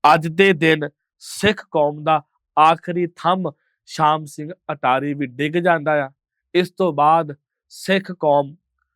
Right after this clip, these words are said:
ਗੁਲਾਮੀ ਦੀ ਜੰਜੀਰਾਂ ਦੇ ਵਿੱਚ ਬੰਨੀ ਜਾਂਦੀ ਹੈ ਤੇ ਜਿਹੜੇ ਲੋਕਾਂ ਨੇ ਮਹਾਰਾਜਾ ਰਣਜੀਤ ਸਿੰਘ ਦੇ ਘਰ ਦੇ ਵਿੱਚ ਰਹਿ ਕੇ ਖਾਧਾ, ਉਹਨਾਂ ਲੋਕਾਂ ਨੇ ਗਦਾਰੀਆਂ ਕੀਤੀਆਂ। ਆਪਣਿਆਂ ਦੀਆਂ ਗਦਾਰੀਆਂ ਕਰਕੇ ਇਹ ਪੰਜਾਬ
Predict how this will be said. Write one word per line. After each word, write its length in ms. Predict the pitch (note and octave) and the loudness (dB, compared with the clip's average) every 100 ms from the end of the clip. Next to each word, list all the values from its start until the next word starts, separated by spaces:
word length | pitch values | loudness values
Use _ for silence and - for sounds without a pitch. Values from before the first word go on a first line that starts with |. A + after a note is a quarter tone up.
| _ _ _ _ - | _ _ _ _ -4
ਗੁਲਾਮੀ 500 | D3+ D#3 D#3 D#3 E3+ | 2 4 4 4 0
ਦੀ 140 | D#3+ | 2
ਜੰਜੀਰਾਂ 500 | D3+ D3+ C#3 C3+ D3+ D3+ | 0 0 2 4 4 2
ਦੇ 80 | |
ਵਿੱਚ 280 | C#3+ C#3+ - | 0 -4 -6
ਬੰਨੀ 460 | B2+ C3 D#3+ F#3+ G#3 | -8 -4 -2 -2 0
ਜਾਂਦੀ 420 | F#3 D3+ D3+ D3+ | 0 0 -4 -4
ਹੈ 100 | C#3 - _ _ _ _ _ _ | -4 -6 _ _ _ _ _ _
ਤੇ 60 | C#3+ | -8
ਜਿਹੜੇ 360 | B2 E3 F3 G3 | -2 0 4 2
ਲੋਕਾਂ 540 | F3 D3+ - E3+ E3+ | 2 -2 0 2 2
ਨੇ 340 | D#3+ D3+ D#3 D#3 _ _ _ _ - | 2 -4 -6 -8 _ _ _ _ -16
ਮਹਾਰਾਜਾ 580 | C#3+ D3 D3 D#3 E3+ E3+ | -10 -2 2 2 2 -2
ਰਣਜੀਤ 320 | C#3 C#3+ C#3+ | -4 -4 -4
ਸਿੰਘ 220 | - D#3+ | -6 -8
ਦੇ 100 | E3+ E3 | -8 -4
ਘਰ 260 | E3+ C#3+ | 0 0
ਦੇ 160 | C3+ C#3+ | -2 -6
ਵਿੱਚ 280 | D3 C#3+ D#3 | -6 -6 -6
ਰਹਿ 240 | D3 D3+ | -4 -6
ਕੇ 200 | - D#3+ D#3+ | -4 -6 -6
ਖਾਧਾ, 460 | - E3 F3 G3+ - _ _ _ _ - | -2 -2 2 2 2 _ _ _ _ 0
ਉਹਨਾਂ 320 | G3+ A3+ B3 | 2 4 4
ਲੋਕਾਂ 380 | A3+ F3+ - F3+ | 4 0 0 -2
ਨੇ 140 | E3+ D3+ | -2 -6
ਗਦਾਰੀਆਂ 540 | D3 C#3+ C#3 C#3 D#3 | -4 0 0 -2 -8
ਕੀਤੀਆਂ। 520 | - C#3 - C3+ D3+ C#3+ _ _ _ _ - | -8 -10 -4 -2 -2 -4 _ _ _ _ 2
ਆਪਣਿਆਂ 500 | D#3 E3 F#3+ G3 G3+ | 2 4 4 6 4
ਦੀਆਂ 200 | F#3+ G3 | 4 4
ਗਦਾਰੀਆਂ 580 | E3 D3+ C#3+ C#3+ D3+ D#3+ | 4 4 6 4 2 -4
ਕਰਕੇ 520 | D3 B2 A2+ - D#3+ - _ _ - | -2 -2 -2 -2 -2 -2 _ _ 0
ਇਹ 120 | E3 E3 | 2 2
ਪੰਜਾਬ 680 | - C#3 C#3 C3 D3 D3+ | 0 2 4 6 4 2